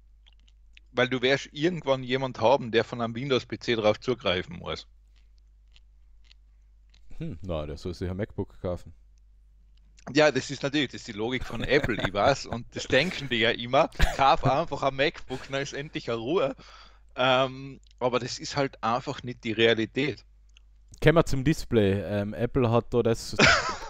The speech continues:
Speaker 2: <laughs> Apple hat da etwas gemacht, wo, woran sie, ähm, wo, woran andere auch schon länger arbeiten, nämlich zwei oled-Displays übereinander stapeln.
Speaker 1: Ich mein, eins möchte ich dazu sagen,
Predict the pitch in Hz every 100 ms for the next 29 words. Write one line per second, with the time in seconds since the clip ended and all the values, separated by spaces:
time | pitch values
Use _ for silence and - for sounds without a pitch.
0 | - - - - - 359 - 339 - -
1 | 139 165 139 135 131 123 - 120 - 120
2 | 147 - 117 113 110 101 113 101 110 139
3 | - 127 117 117 117 - 104 110 107 107
4 | 107 104 104 98 98 104 98 107 104 101
5 | 98 110 87 113 131 127 - 101 139 -
6 | 127 123 131 98 113 135 135 135 117 107
7 | 104 - - 110 110 90 107 135 - 135
8 | - - 135 135 - - 117 123 110 95
9 | 98 131 131 - 120 - 156 180 - -
10 | - - - - - - - 151 147 147
11 | - - - 113 139 - 143 - 117 -
12 | 120 113